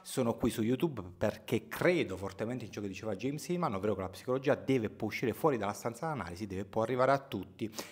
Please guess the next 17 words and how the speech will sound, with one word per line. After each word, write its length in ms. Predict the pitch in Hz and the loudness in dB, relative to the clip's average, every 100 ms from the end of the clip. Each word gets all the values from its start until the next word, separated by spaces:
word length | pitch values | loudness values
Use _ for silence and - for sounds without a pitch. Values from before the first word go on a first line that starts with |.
| - | -4
E 140 | - 165 | 8 8
affacciandosi 800 | 101 - 160 - 185 120 107 110 | 8 6 4 8 8 8 2 0
fuori 180 | 143 123 | 6 6
dalla 160 | 104 | 6
stanza 360 | 110 156 160 214 | 4 0 2 6
d'analisi 600 | 214 156 85 92 - 131 127 - - - | 6 4 0 -2 -2 -2 -4 -12 -14 -2
incontra, 960 | 160 175 175 95 98 95 101 95 - | 2 2 2 -2 -2 -2 2 2 2
eh, 500 | - 95 92 90 87 | -2 -2 0 -2 -6
le 100 | 90 113 | -2 -2
Olimpiadi. 520 | 151 170 110 76 - - _ _ _ | -2 -4 -4 -4 -12 -20 _ _ _
Incontra 560 | 123 117 156 165 - 101 | -12 -6 -6 -6 -4 -2
l'incontro 680 | 104 117 123 175 175 - | 0 -2 2 2 2 0
di 140 | 104 110 | -2 -2
box 560 | 107 92 - - - | -2 -2 -2 -10 -10
tra 100 | - | -4
Iman 260 | 107 110 117 | -2 -2 -2
Khalif 640 | 120 123 123 - - 139 | 0 0 0 -4 0 2